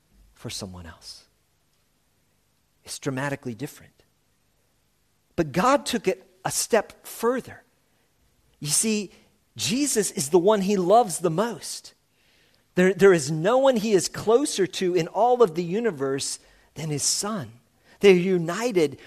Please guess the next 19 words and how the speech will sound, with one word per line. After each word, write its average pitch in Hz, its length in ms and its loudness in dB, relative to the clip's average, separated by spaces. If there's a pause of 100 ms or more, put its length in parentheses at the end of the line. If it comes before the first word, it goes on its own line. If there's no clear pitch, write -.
with 185 120 2
the 180 80 2
same 160 400 -2
nature, 220 460 -4
the 175 100 -2
same 143 300 -6
character, 233 680 -4 (220)
the 165 80 -4
same 165 340 -2
being, 180 440 -6
but 156 120 -10
unique 170 600 -6
persons, 180 580 -6 (240)
and 185 180 -2
their 165 160 2
love 180 640 2 (200)
is 156 200 -6 (120)
absolutely 202 960 -4
immeasurable. 147 960 -8